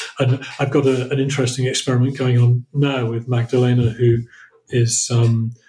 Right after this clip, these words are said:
I'm mentoring her, and the agreement, the agreement we've got there is, and she approached me a few months ago, and I said, "Well, I'm ready to put the time in if you are, provided we publish the results." And so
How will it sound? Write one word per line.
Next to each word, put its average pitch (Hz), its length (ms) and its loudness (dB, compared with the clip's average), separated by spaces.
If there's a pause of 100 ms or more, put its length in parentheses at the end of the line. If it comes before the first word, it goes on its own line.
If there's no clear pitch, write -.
(200)
I'm 127 160 2
mentoring 123 440 2
her, 131 220 2
and 120 180 0
the 120 60 4
agreement, 131 420 0 (220)
the 131 80 0
agreement 131 380 2
we've 117 220 2
got 123 280 -6
there 127 340 0
is, 117 240 -4
and 123 100 -4
she 147 140 0
approached 123 400 -4
me 127 80 -10
a 120 40 -8
few 127 160 -6
months 131 280 -2
ago, 120 160 -10
and 120 100 2
I 120 60 2
said, 123 240 -4
"Well, 123 280 -2 (420)
I'm 131 120 0
ready 131 220 0
to 123 80 -10
put 135 120 -8
the 131 60 -8
time 123 300 2
in 120 60 4
if 120 180 0
you 135 180 4
are, 117 120 -2
provided 120 560 0
we 127 120 -2
publish 127 480 -4
the 135 80 -2
results." 120 520 -4
And 123 120 0
so 120 340 2